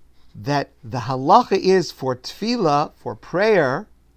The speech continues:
shelo yiyu nashim v'gvarim b'ta'aruvos. There should not be men and women intermingled in prayer.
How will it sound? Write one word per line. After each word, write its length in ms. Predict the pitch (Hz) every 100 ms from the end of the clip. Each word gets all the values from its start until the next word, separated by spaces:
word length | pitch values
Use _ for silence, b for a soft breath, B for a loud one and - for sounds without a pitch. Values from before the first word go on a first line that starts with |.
| _ b b b b
shelo 760 | - - 139 131 131 196 226 202
yiyu 500 | 135 202 220 202 175
nashim 840 | 151 156 214 226 214 208 196 - -
v'gvarim 840 | 117 117 117 117 185 202 208 175
b'ta'aruvos. 1160 | 151 - 156 139 139 156 196 117 98 - - - b b b b -
There 160 | 147
should 240 | 135 143 131
not 300 | 175 226 -
be 180 | 190
men 400 | 165 147 190 208
and 260 | 202 151 147
women 460 | 180 202 180 170 165 b b _ -
intermingled 1400 | 262 285 262 - 196 190 185 208 254 226 170 175 160 147 -
in 260 | 156 147
prayer. 480 | 135 - 143 104 80